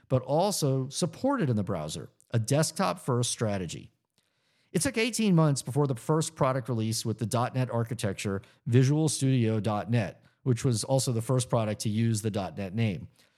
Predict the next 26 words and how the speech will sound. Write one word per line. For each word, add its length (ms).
The 120
dot, 360
the 120
server 320
product 320
line 400
underwent 460
a 60
pivot 400
to 120
support 400
the 80
new 120
capabilities. 720
Ultimately, 540
dot 320
net 280
and 160
its 140
companion 720
and 100
proprietary 640
programming 380
language, 420
C 240
Sharp, 540